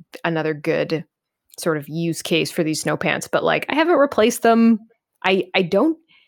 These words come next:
like, they're perfectly good snow pants still, and, like, they're a thing that I still need occasionally,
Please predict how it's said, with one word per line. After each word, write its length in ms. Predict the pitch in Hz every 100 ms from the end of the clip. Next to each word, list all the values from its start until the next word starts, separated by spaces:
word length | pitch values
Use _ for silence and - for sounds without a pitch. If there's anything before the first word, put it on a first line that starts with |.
| _
like, 320 | - - 220
they're 120 | 214 214
perfectly 460 | - 269 294 262
good 220 | 226 233
snow 220 | 226 196 196
pants 360 | 226 226 247
still, 380 | - 247 262 285
and, 260 | - 185 180
like, 200 | 180 180
they're 140 | 190
a 60 | 190
thing 220 | 208 226
that 100 | 220
I 80 | 196
still 420 | - - 311 370
need 260 | 349 381 392
occasionally, 960 | 392 - 403 381 277 220 214 220 220